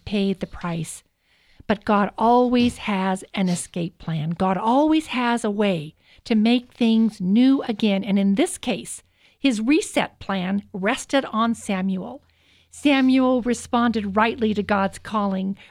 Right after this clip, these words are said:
ready to do his bidding and serve him wholeheartedly.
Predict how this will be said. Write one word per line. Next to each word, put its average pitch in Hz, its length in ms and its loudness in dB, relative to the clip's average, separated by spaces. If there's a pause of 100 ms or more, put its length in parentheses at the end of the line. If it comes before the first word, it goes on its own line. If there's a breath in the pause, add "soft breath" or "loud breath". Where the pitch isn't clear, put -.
ready 247 300 2
to 247 100 -6
do 269 220 2
his 233 240 -4
bidding 247 500 0 (160)
and 202 360 -4
serve 233 440 -6
him 214 440 -2
wholeheartedly. 196 1080 -6